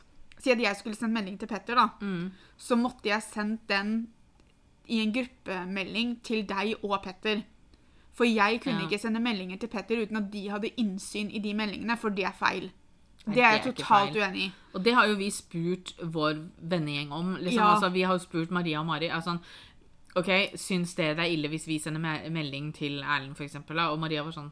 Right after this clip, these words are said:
Speaker 2: "Nei."
Speaker 1: Nei, altså, selvfølgelig hadde jeg sendt melding til Erlend om at, "Øy, skal vi treffes i kveld og så ta en runde?" liksom. Selvfølgelig er det feil.
Speaker 2: <laughs>
Speaker 1: Men hvis jeg sender melding til Erlend og spør hvordan det går, eller
Speaker 2: Ja.
Speaker 1: liksom bare for å prate litt, da,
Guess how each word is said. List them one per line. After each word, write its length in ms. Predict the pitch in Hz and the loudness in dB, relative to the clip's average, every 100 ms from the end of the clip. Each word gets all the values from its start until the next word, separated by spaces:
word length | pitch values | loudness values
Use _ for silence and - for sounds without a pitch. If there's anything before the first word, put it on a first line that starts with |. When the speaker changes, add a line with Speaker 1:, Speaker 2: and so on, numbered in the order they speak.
| - | -16
Speaker 2:
"Nei." 420 | 180 147 147 202 190 294 247 | -16 -12 -10 -10 -10 -6 2
Speaker 1:
Nei, 240 | 262 285 - | 4 4 2
altså, 180 | 254 262 | -2 0
selvfølgelig 420 | 320 - 220 214 | 0 2 2 2
hadde 200 | 220 247 | 2 2
jeg 180 | 247 196 | 4 4
sendt 160 | 214 226 | 2 0
melding 280 | 240 196 190 | 0 -2 0
til 80 | 220 | 2
Erlend 220 | 196 185 | 2 0
om 100 | 196 | -6
at, 140 | 196 - | -6 0
"Øy, 120 | 220 | 0
skal 200 | 214 - | 0 -2
vi 100 | 202 | -2
treffes 420 | 196 214 202 190 196 | -2 -6 -8 -8 -8
i 60 | 190 | -4
kveld 240 | 202 196 | -4 -4
og 80 | 196 | -4
så 100 | 208 202 233 202 202 | -6 -8 -8 -10 0
ta 140 | 202 | 0
en 80 | 202 | 2
runde?" 180 | 202 208 | 0 2
liksom. 320 | 226 247 330 - - | 0 2 0 -2 -8
Selvfølgelig 680 | - 330 - 302 226 202 | -4 -2 4 6 6 6
er 120 | 254 254 | 6 8
det 220 | 254 269 | 6 8
feil. 300 | 311 339 262 - | 10 10 6 6
Speaker 2:
<laughs> 400 | 269 254 277 - | 6 8 4 2
Speaker 1:
Men 240 | 240 339 277 | 6 6 8
hvis 200 | 302 269 | 6 8
jeg 280 | 226 269 302 | 8 8 4
sender 320 | 320 254 233 | 4 4 4
melding 320 | 262 214 214 | 2 2 2
til 80 | 240 | 4
Erlend 140 | 214 226 | 4 2
og 60 | |
spør 220 | - 233 214 | 2 0 2
hvordan 300 | 208 208 214 | 0 -2 0
det 140 | 220 | 0
går, 420 | 220 208 220 214 - | 2 6 6 6 2
eller 380 | 208 202 202 208 | -2 -2 0 2
Speaker 2:
Ja. 180 | 160 160 - - | 2 -2 -8 -4
Speaker 1:
liksom 420 | 240 220 208 208 | 0 2 2 4
bare 340 | 214 208 202 131 - | 6 8 6 0 -10
for 140 | - 233 | -4 0
å 100 | 214 - - | 0 -4 -16
prate 720 | - 285 247 185 - - 185 | -4 4 8 6 4 -4 -4
litt, 240 | 233 311 - | -2 0 6
da, 160 | 247 | 6